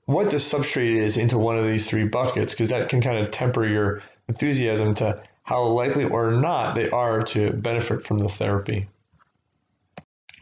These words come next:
So what are the reasons for,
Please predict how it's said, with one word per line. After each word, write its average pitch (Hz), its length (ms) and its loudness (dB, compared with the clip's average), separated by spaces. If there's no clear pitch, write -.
So 156 140 12
what 190 120 12
are 202 40 12
the 196 80 12
reasons 165 500 6
for, - 520 0